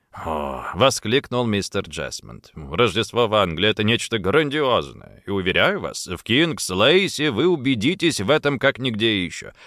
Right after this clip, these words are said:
Такой очаровательный старинный особняк. Поверите ли, один из его флигелей — постройка четырнадцатого века". Пуаро поежился.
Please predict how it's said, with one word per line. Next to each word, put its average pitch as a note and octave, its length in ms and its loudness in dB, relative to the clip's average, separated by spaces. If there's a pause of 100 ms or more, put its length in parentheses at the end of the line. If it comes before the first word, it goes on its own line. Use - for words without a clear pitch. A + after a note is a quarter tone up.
(140)
Такой F#3 600 0
очаровательный D3+ 960 -2
старинный B2 680 -2
особняк. D2+ 580 -6 (180)
Поверите G2 500 2
ли, - 100 -16 (180)
один D#3+ 440 0
из A2 140 -4
его A#2 340 2
флигелей — G#2+ 760 0
постройка E3 880 2
четырнадцатого E3 1160 2
века". A2 460 -2 (800)
Пуаро F2+ 340 2
поежился. - 840 -10